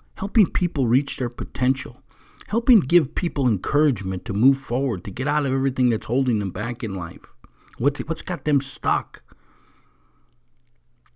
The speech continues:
And that's why I became a teacher. You know, a lot of people say, "Coach, you're ready to retire." Well, one, I'm never gonna retire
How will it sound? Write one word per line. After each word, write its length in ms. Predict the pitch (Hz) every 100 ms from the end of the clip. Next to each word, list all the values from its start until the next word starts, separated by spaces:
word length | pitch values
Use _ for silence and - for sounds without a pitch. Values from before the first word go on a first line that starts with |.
| -
And 120 | 143
that's 180 | 175 -
why 140 | 175
I 60 | 165
became 360 | 170 - 175
a 40 | 165
teacher. 580 | - 202 190 - 98 - - _ _ _ _ _ _ _ _ _ _ _ _ _ _ _ _ _ _ _
You 100 | 180
know, 60 |
a 20 | 165
lot 160 | 170
of 80 | 160
people 260 | - 165 -
say, 180 | - -
"Coach, 500 | - 208 214 - -
you're 140 | 165 190
ready 160 | 151
to 80 | 127
retire." 680 | 113 110 - 190 220 - - - - -
Well, 140 | 139
one, 180 | 180 262
I'm 160 | 147 117
never 280 | 143 120
gonna 240 | 95 92 92
retire 560 | 87 - 110 107 87